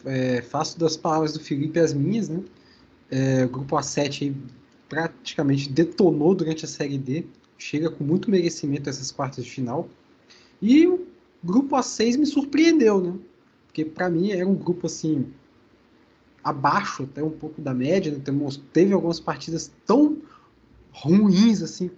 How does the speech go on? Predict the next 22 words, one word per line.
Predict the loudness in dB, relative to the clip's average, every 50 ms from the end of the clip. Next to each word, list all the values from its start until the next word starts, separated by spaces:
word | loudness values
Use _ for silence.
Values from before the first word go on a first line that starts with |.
| _ 2
quanto | 2 2 2 0 -4 -6
o |
grupo | -6 -6 -6 -6 -6 -6
A | -6 -6
sete, | -8 -8 -6 -6 -6 -6 -8 -10 -12 -12
né? | -14 -14 _ _ _ _ _ _ _ _ _ -12
Mas | -10 -6
o | -4 -2
A | -4 -4
sete | -4 -2 -4 -4 -2 -4 -6
não | -6
conseguiu | -6 -8 -10 -6 -4 -4 -2 -2
nem | -2 -2
ser | -2 -2 -2 0
melhor, | 0 0 0 0 0 -2 -4 -12 _ -10 -10 -8 -8 -8 -10 -12 -12 -16 _ -12
o | -8 -8 -6
seu | -2 2 2 2 4
melhor | 4 4 4 4 4 4
grupo | 2 0 0 0 0 -2
do | -2 -2
Sudeste, | -4 -4 -2 2 4 4 4 2 -2 -8 -12
né? | -16